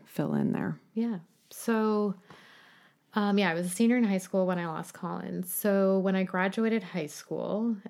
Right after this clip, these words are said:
Speaker 2: I, um, and I had been living with my boyfriend at that time,
Speaker 1: Mm-hmm.
Speaker 2: um, which ultimately became my husband, but we lived together. Um, and so I had plans to go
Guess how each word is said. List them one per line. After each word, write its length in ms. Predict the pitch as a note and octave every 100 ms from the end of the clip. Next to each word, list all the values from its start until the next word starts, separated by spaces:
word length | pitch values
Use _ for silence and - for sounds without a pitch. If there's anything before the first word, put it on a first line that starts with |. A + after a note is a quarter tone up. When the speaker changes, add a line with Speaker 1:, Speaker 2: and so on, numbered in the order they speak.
| -
Speaker 2:
I, 680 | F#3+ F3+ F3+ F3+ F3+ F3+ - _ -
um, 760 | F#3 E3+ - - F#3 F3 F3+ F3+ - _ -
and 100 | G#3
I 60 |
had 100 | G3+
been 140 | G3 G3+
living 480 | F#3+ F3 E3+ E3+ - -
with 240 | F3+ E3+
my 80 | F3
boyfriend 380 | - - - -
at 80 | F#3
that 180 | -
time, 600 | - - E3+ F3+ F3+ F#3+ - _ _ F3
Speaker 1:
Mm-hmm. 60 |
Speaker 2:
um, 460 | F3 D3+ - - F3+ - _ _ _ _
which 280 | F#3 E3+ - -
ultimately 400 | F3+ F3 F3+ D#3
became 240 | E3 E3 D#3+
my 80 | D#3+
husband, 460 | D#3+ - E3 F3+
but 280 | F3+ E3+ - - - - _
we 320 | G3+ G3+ G3
lived 280 | G3 G3 F#3
together. 720 | G#3+ G3 D#3 - - G3 F#3+ -
Um, 600 | F#3+ F3+ F3+ F3 F3 F3 F3
and 240 | F#3 F3+
so 640 | F3+ - F3+ E3+ E3+ E3+ E3+
I 140 | F3+
had 180 | F#3 F3+
plans 380 | F3+ F#3 F3+ F3+
to 80 | F3
go 300 | F3 E3+